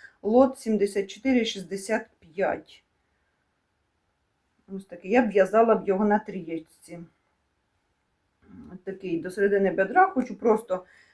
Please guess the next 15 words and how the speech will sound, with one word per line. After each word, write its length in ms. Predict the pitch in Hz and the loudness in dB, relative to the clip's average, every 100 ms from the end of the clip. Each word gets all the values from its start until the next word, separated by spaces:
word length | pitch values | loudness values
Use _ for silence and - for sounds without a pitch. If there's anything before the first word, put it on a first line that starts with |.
| _ | _
типу 240 | 247 240 196 | -6 -6 -4
кімоно, 500 | 233 220 226 349 302 | 0 4 6 6 6
якось 320 | 220 208 - | 4 -2 -8
такий, 240 | 214 170 | -14 -4
можливо, 320 | 185 196 214 | -4 4 6
японське 520 | 202 202 220 214 - 196 | 8 6 2 -2 -2 -4
плече. 520 | 208 220 - 359 392 - _ _ _ | -2 -4 -2 0 0 -6 _ _ _
До 140 | - 214 | -2 2
речі, 340 | 220 202 220 | 4 2 0
ідейка, 640 | 220 196 196 196 190 185 185 - _ | 2 6 4 2 -2 -2 -4 -12 _
то 360 | 226 214 202 196 196 | -2 0 0 -4 -16
буду, 720 | 180 220 214 220 220 208 - _ | -6 -4 0 2 2 0 -4 _
буду 280 | 175 208 175 | -12 -10 -6
в'язати. 640 | 180 185 156 165 170 185 - - - - - | -2 -2 0 -2 -2 -14 -16 -18 -18 -18 0
Ось 280 | 240 247 | 0 0